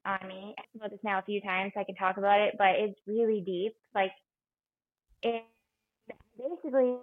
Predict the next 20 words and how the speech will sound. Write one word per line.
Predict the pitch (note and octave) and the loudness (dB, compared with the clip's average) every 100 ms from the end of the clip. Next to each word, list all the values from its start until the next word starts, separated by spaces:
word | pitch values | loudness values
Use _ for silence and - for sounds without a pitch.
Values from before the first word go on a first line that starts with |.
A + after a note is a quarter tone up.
| B3 | 0
it | A3+ | 4
was | A#3 | 4
just, | A3 A3+ | 2 0
like, | A#3+ A3+ A3 G#3+ _ _ _ _ _ _ | 4 4 4 0 _ _ _ _ _ _
stormed | A#3 A#3 A#3 | 2 2 4
out | A3 G#3+ | 4 4
of | A3 | 2
there, | A3 A3 | 2 2
and | G#3+ | 2
I | G#3 | 0
was | G3+ | 0
like, | G3 G3 | -2 -4
"F | G#3 - | -12 -6
this, | G3+ G3+ G3 _ - | -4 -4 -8 _ -4
like, | F#3+ F#3 - _ _ | -4 -4 -10 _ _
screw | G#3+ G#3 | 0 2
all | G3 G3 | 4 4
of | G3 | 2
you | G3 | 2
guys." | F#3+ G3 F#3+ G3 | 2 4 4 2